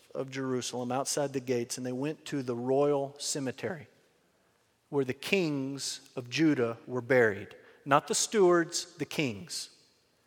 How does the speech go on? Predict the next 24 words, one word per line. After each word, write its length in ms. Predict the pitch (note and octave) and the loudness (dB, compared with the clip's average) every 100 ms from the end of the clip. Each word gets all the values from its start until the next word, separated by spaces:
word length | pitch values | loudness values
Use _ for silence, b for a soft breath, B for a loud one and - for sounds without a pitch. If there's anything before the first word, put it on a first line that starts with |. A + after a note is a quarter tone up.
| b b b b b - | b b b b b -6
And 140 | C#3 | -2
Shebna 460 | - G3 G#3 F3+ D3+ | 0 0 0 0 2
said, 300 | - C#3 C3+ | 4 4 6
"Guys, 320 | C#3+ D#3+ D3 | 6 6 4
this 140 | D3+ | 0
is 80 | D#3+ | 0
where 180 | D3+ D3 | 4 6
I 20 | |
want 240 | C#3+ D3 | 4 0
you 80 | - | -6
to 60 | C#3 | -4
dig, 280 | C3 A2+ A#2+ | 0 0 2
right 200 | B2 A#2+ | 0 0
here. 220 | A#2+ G2 - _ _ _ _ _ _ _ _ _ - | -2 -6 -12 _ _ _ _ _ _ _ _ _ -10
And 180 | C#3 B2+ | -6 -2
when 160 | C3 | 2
I 140 | C3+ C#3 | 4 4
die, 260 | C#3+ C#3+ | 6 6
they're 140 | C#3+ C3 | 6 2
gonna 180 | B2+ A#2 | 0 0
bury 260 | B2 A#2+ | 2 2
me 160 | A#2 A2+ | 0 -4
right 220 | A2 A2+ | 0 -2
here." 240 | B2 G2 | -2 -8